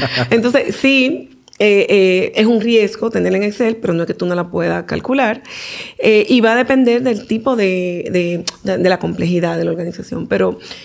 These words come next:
Speaker 2: lo más recomendable es poder tener un sistema. Y mientras más automis-, au-, automatizado, mejor. La nómina es, eh, como yo te decía,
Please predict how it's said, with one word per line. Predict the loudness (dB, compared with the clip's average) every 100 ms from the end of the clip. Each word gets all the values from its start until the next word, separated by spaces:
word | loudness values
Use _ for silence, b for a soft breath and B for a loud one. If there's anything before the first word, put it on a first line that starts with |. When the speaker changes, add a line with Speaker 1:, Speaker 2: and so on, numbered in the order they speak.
| B
Speaker 2:
lo | 2 4
más | 4 2 0
recomendable | 0 2 2 2 0
es |
poder | 0 -2 0
tener | -2 -2
un | -2
sistema. | -4 -8 -2 0 0 -4
Y | -2
mientras | 0 0 0
más | -2 -2
automis-, | -2 -2 -2 -4 -6
au-, | -4 -4 -6 -4
automatizado, | -2 0 -2 -2 -6 -4 -4
mejor. | -4 -4 -4 -6 B B B B B B
La | 0 2
nómina | 4 4 4 4 4 4
es, | 2
eh, | 2 0
como | 2 0
yo | 4
te |
decía, | 2 2 2 2